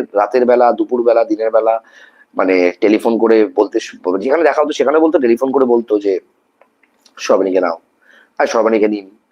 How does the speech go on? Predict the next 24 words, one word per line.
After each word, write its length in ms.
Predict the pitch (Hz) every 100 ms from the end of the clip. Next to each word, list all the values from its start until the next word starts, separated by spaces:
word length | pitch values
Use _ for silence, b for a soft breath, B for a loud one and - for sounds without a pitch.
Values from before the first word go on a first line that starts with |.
| _
ও 60 | 113
হিরোইন 320 | 120 117 113 110
হলে 120 | 110
আমার 140 | 110
অভিনয় 280 | 107 107 107
করতে 160 | 104 104
সুবিধা 260 | 104 101
হয়, 100 | 98
খুব 160 | 92 131
ভালো 160 | 113
অভিনেত্রী, 320 | 110 107 104 107
আপনারা 200 | 92 101
বুঝতে 220 | 101 95
পারছেন 260 | 101 101 95
না।" 140 | 95 147 B B B B B
সেই 160 | - 147
সময় 180 | 175 147
ঋতুপর্ণা 380 | 143 160 170
সেনগুপ্তর 400 | 175 175 175 190
খুব 160 | 175 170
ডিমান্ড 300 | 135 123 120
ছিল, 140 | - 101
রচনা 300 | 101 110 113
ব্যানার্জি, 320 | 110 113 104